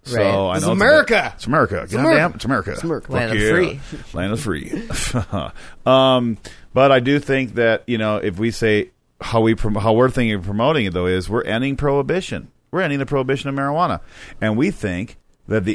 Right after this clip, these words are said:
Speaker 1: e-, the end of federal, of pro-, prohibition of marijuana will start in Montana. I mean, we're gonna, we will have the decriminalization on the ballot for next year, and, and I mean that's what it's called because that's P C.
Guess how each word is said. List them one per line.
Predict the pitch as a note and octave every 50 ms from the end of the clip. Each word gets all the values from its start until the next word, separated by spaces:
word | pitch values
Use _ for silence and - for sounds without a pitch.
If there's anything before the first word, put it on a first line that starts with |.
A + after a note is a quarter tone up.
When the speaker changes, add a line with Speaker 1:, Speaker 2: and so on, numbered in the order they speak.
| - G2+
Speaker 1:
e-, | G#2+ G#2+ - - _
the | - G#2 G#2 -
end | A2 D#3+ F3+
of | - A2
federal, | - B2 G#2+ G2 G2 -
of | - G#2 G2 E2+ E2 -
pro-, | - A#2 G#2 -
prohibition | - - G#2 F#2+ F2+ F#2+ F2+ - G2+
of | F2+ E2+
marijuana | F2+ F2+ F2 E2+ E2+ E2+ F2 F2 E2+
will | E2+ G2 G#2 G2 F#2+
start | - - G#2+ F#2+ E2
in | D2+ F2
Montana. | E2+ E2 E2 - A2+ A#2 B2 G2 - - - _ _ -
I | F2
mean, | F#2+ F#2+ F#2+
we're | G2+ A#2 A#2+
gonna, | A2 B2 C3 C3 C3 B2+ - - - - - - -
we | G#2 G#2 A#2
will | A#2 C3+ C#3 D3 C#3+
have | C#3 C#3+ C#3 C3+ C3 G#2+
the | A2+ G#2+
decriminalization | G2 A#2 A#2 A2+ - B2 A#2 A2+ G#2+ G#2 G2 F2+ G#2+ G#2 G#2+ G#2+ - - G#2 F#2 F2+ F2 F2 E2 - -
on | F2+ F#2 G2 G#2 G2+
the | G2+ F#2
ballot | E2 G2 G2 G2 F#2+ F#2 E2+ -
for | - F#2+
next | F2+ F2+ F2 F2 - - -
year, | G2 F#2 F2 D#2 C2+
and, | D2 G2 G2+ -
and | - G#2+ G#2
I | G#2+
mean | G#2+ G#2+ G#2
that's | G#2+ G#2+ G#2+ -
what | - G#2+
it's | G2 -
called | - - - B2+ B2+ A#2 A2 G#2 G#2 G2 F#2
because | G2+ F#2+ - - G2
that's | F2+ G2+ F#2+ -
P | - - A2 G2+
C. | F#2 - - C3 B2+ A2+ G2+ F#2+ F2 E2+